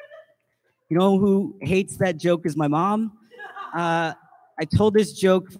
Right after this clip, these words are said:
uh, during F P I A one year, and I had, she, she was like,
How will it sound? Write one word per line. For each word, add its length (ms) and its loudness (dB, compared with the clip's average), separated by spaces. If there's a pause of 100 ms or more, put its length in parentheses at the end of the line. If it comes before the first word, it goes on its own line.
(220)
uh, 160 0
during 380 0
F 160 -2
P 160 2
I 40 4
A 180 2
one 260 2
year, 340 4
and 540 -4 (180)
I 120 -6
had, 280 -8
she, 160 -8 (100)
she 140 -6
was 160 -6
like, 180 0